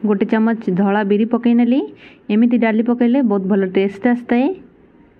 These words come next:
ଅଳ୍ପ ଟିକେ ହିଙ୍ଗୁ ପକେଇ ନେଲି, ଭୃଷଙ୍ଗ ପତ୍ର କିଛି ନେଇଛି, ଦୁଇଟି ଶୁଖିଲା ଲଙ୍କା ନେଇଛି, ପକେଇ ନେଲି। ଭାଜି ନେବା କିଛି ସମୟ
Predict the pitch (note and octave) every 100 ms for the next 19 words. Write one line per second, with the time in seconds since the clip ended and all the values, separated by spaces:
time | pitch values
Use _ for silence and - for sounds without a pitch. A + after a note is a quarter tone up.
0 | - - _ - G3+ G3 G#3 A3 B3 A3+
1 | G#3 A3 A#3+ A3+ A#3 A#3 A#3+ G4+ E4+ -
2 | - _ _ _ - G#3+ G#3+ A3 C4 B3+
3 | B3 A#3+ B3 B3+ B3 B3+ B3 E4 F4+ A3
4 | A3 A3+ G3+ - A#3 G#3 G3 A3+ A#3+ A#3+
5 | B3+ C4 A#3+ G#3+ A3 G#3+ D#4 G#4+ - -
6 | - - - A3+ G3 G#3 A#3+ A#3+ B3 A#3+
7 | B3+ B3 B3